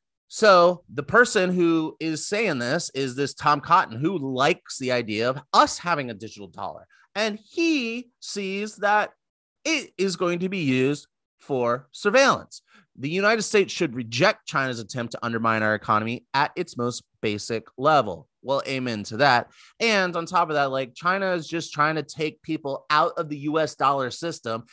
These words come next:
and put them into the Chinese yuan, digital yuan system.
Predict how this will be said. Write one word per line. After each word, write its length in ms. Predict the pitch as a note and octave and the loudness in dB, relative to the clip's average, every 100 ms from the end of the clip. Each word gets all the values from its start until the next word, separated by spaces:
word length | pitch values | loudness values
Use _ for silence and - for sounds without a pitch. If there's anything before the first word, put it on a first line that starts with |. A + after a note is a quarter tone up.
| _ | _
and 140 | C3 C3+ | -14 -6
put 160 | F3+ | -2
them 160 | F3+ D#3 | -2 -4
into 360 | D#3+ E3+ E3 D3+ | -8 -6 -6 -6
the 100 | C#3+ | -6
Chinese 640 | - D#3 D#3 E3+ E3 - _ _ _ _ - | -6 -6 -4 -2 -4 -6 _ _ _ _ -8
yuan, 640 | D3+ E3 E3+ F3+ F3+ D3+ | -2 0 2 2 2 -2
digital 300 | D#3 E3+ E3+ | -4 -2 -2
yuan 400 | F3 F3+ G3+ G#3 | 0 4 4 4
system. 480 | - B2 - E2 | 0 -6 -6 -14